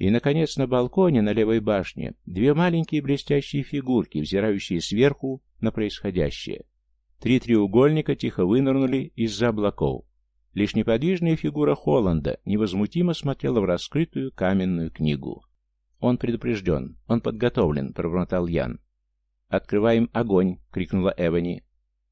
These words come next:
Но прежде чем была выполнена ее команда,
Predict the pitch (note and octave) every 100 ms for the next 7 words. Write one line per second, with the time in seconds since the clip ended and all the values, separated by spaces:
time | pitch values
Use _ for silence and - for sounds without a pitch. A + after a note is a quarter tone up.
0 | _ G#2 B2 D3+ G#3 F#3 D#3+ - D3 C3+
1 | D3 D3 C#3+ B2 A2+ G#2 G2 F2+ F2+ F2
2 | D3 D#3 F2 -